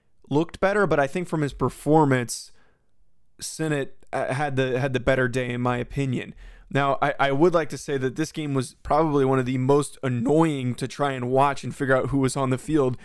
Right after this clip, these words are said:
just from the fact that every single player on the field was wearing <laughs> five to ten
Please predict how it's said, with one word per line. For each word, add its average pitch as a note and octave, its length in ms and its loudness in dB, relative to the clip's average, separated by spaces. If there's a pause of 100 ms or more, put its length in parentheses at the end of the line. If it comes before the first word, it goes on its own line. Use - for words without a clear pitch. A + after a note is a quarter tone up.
(320)
just E3+ 260 -4
from F3+ 140 -2
the D3+ 80 0
fact D3 300 -2
that C3+ 180 -4
every D#3+ 320 2
single D3+ 300 0
player C#3+ 340 2
on B2+ 80 2
the A#2+ 80 -4
field C3+ 340 0 (260)
was C#3+ 160 2
wearing C#3+ 440 2
<laughs> - 440 -20
five F3+ 560 0
to F3 100 -6
ten E3 460 -4